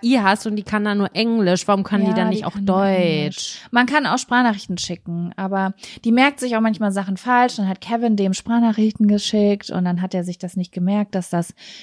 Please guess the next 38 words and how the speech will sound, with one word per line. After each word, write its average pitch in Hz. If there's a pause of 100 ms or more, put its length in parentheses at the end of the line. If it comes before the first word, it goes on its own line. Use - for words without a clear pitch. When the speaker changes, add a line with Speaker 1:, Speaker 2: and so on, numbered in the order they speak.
(260)
Speaker 2:
Kevins 220
Informationen 202
sind 190
und 175
hat 180
mich 220
dann 202
ständig 202
gefragt, 202
wann 185
ich 180
endlich 180
meinen 175
Job 214
kündige, 208
obwohl 175
ich 170
meinen 170
Job 180
gar 170
nicht 170
kündige. 233
<laughs> - (880)
Das 247
ist 311
alles 247
Speaker 1:
Hä? 294
Speaker 2:
noch -
ein -
bisschen 262
Speaker 1:
Ist -
das 277
Speaker 2:
verbuggt. 240
Speaker 1:
noch 277
eine 269
Beta-Version 302
oder 320
so? 302